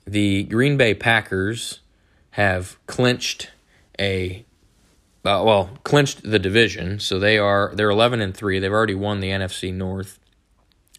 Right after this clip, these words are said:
They've won three in a row. Aaron Rodgers just continues to ball out, uh, no matter who's out there. Minnesota Vikings are seven and seven.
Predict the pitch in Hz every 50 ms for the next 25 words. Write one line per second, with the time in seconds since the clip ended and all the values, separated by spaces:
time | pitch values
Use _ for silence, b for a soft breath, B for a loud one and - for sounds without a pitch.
0 | _ - 98 98 98 104 110 104 95 - 107 110 110 107 101 95 95 101 101 98
1 | 98 95 95 92 B B B B B B B B B B 107 110 107 101 101 104
2 | 101 101 98 101 98 92 - - 95 - - - 92 90 - 107 101 98 95 95
3 | 90 - - - 95 98 95 95 92 90 92 92 95 95 95 - - - - _
4 | b b b b b b b b b b - 90 90 90 90 92 98 95 92 85
5 | - 110 107 98 98 98 92 92 90 - - 95 95 92 95 92 - B B B
6 | B B B B B B B B B B B B B - 127 135 127 117 - 131
7 | 127 117 98 92 104 101 110 110 - 131 120 120 123 127 123 123 - - - -
8 | b b b b b b b 98 95 - - - 113 107 107 113 110 101 92 92
9 | 92 - - - 110 104 107 117 117 117 120 117 -